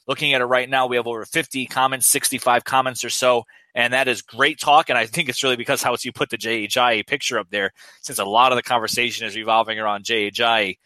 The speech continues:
And, but that just, just goes to show how polarizing he is and how split Dolphins fans are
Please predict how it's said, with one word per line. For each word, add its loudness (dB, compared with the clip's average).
And, -2
but 6
that 4
just, 0
just -2
goes 2
to -4
show 0
how 0
polarizing 0
he 0
is 2
and 0
how 4
split 0
Dolphins 0
fans 0
are 2